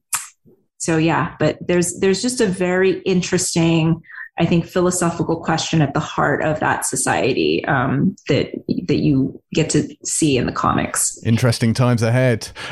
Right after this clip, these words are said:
Speaker 2: Uh, last question I would ask just before I let you go. I mean, the last time we saw Rick Grimes,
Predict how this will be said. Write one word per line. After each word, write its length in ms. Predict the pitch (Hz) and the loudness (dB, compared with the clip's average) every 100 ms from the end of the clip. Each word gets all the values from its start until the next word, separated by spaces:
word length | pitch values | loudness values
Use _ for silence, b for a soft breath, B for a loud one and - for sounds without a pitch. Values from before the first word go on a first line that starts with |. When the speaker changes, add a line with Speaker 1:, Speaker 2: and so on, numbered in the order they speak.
| - | -4
Speaker 2:
Uh, 340 | 127 127 135 139 | 0 2 2 0
last 340 | 151 175 - | 2 2 0
question 260 | 180 143 147 | -2 0 0
I 80 | |
would 160 | 139 139 | 2 2
ask 220 | 131 123 | 2 0
just 160 | 120 120 | -4 -2
before 180 | 139 147 | -2 0
I 80 | 131 | 0
let 160 | 127 | 0
you 100 | 123 | 0
go. 300 | 113 123 117 | 2 2 2
I 120 | 117 127 | 2 2
mean, 200 | 139 123 | 2 2
the 100 | 131 | 2
last 380 | 143 165 185 | 2 2 -2
time 220 | - 147 127 | 0 0 2
we 140 | 135 | 2
saw 320 | - 147 131 | 0 0 2
Rick 380 | 104 117 127 - - | 2 0 -2 -10 -4
Grimes, 840 | 107 113 110 95 85 92 - - | 0 2 2 2 2 0 -2 -6